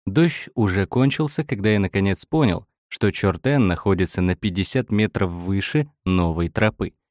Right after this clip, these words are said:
Мы с Йеном вместе побродили по маленькому людному городку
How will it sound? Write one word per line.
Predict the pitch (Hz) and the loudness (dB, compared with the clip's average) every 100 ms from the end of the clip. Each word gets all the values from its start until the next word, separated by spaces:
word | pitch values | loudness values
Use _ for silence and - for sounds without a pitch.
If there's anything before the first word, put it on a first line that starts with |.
| _ _ _ _ _ _ | _ _ _ _ _ _
Мы | 127 165 | 0 0
с | - | 0
Йеном | 165 175 165 | 0 2 2
вместе | 104 131 143 - | 2 2 2 -2
побродили | - 101 104 95 110 98 | -6 0 0 2 2 2
по | - 92 | 2 2
маленькому | 101 143 131 120 107 101 | 4 2 2 2 0 2
людному | 92 92 87 87 87 | 2 0 0 0 0
городку | 82 87 - - 107 | 0 -2 -2 -2 0